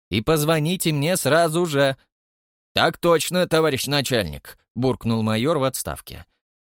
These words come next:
«Какой там может быть скрип?»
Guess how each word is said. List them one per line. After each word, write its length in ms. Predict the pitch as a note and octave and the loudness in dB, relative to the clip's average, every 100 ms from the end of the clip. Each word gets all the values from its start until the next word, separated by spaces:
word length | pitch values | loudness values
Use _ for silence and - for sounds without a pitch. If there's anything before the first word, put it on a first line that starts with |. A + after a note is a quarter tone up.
| _ _ | _ _
«Какой 560 | A#2+ F2 _ - G3+ | -8 -8 _ -2 0
там 240 | E3+ F#3 F3 | 2 0 2
может 420 | E3+ F3 B2+ D3+ | 0 0 0 -2
быть 220 | B2 D#3 | -4 -4
скрип?» 500 | - - D3 E3 - | -4 -2 0 0 -4